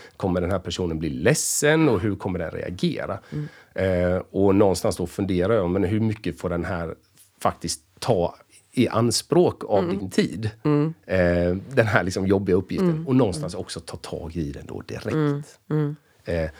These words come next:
Speaker 1: för det skapar så, det frigör så himla mycket onödig stress för
Speaker 2: Mm.
Speaker 1: dig själv.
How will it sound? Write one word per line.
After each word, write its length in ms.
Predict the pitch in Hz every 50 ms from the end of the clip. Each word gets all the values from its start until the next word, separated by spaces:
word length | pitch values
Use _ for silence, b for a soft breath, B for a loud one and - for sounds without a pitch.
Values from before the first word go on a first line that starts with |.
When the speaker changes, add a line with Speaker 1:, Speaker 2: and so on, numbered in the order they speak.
| B B -
Speaker 1:
för 140 | - -
det 80 | 113 104
skapar 440 | - - - 107 95 85 - - 85
så, 300 | - - 90 78 78 76
det 220 | 82 101 117 113
frigör 500 | 113 - - 123 113 98 90 90 87 87
så 180 | - - 104 82
himla 460 | - - - 123 85 78 80 80 78
mycket 260 | 82 85 - - - -
onödig 480 | - 95 85 87 78 71 71 73 73 -
stress 260 | - - 90 80 -
för 80 | - 156
Speaker 2:
Mm. 120 | 151 151
Speaker 1:
dig 120 | 151 151 165
själv. 440 | - - - - - - - -